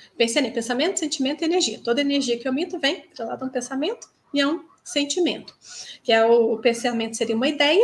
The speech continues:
ou o sentimento uma, é, emoção. Então, nesse caso, é, você não precisa dar voz. Você pode se comunicar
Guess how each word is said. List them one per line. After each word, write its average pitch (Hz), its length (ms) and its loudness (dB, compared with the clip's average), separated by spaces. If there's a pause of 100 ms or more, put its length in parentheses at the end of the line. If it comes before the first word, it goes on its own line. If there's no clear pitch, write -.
(280)
ou 277 140 4
o - 20 0
sentimento 285 580 -4
uma, 285 480 0
é, 262 400 0
emoção. 262 540 -2 (560)
Então, 349 320 0
nesse 403 300 0
caso, 311 520 0 (280)
é, 247 160 2
você 247 120 -4
não 359 120 -2
precisa 403 400 0
dar 294 160 0
voz. - 600 -4 (1040)
Você 262 240 0
pode 254 280 0
se - 60 -8
comunicar 285 680 -2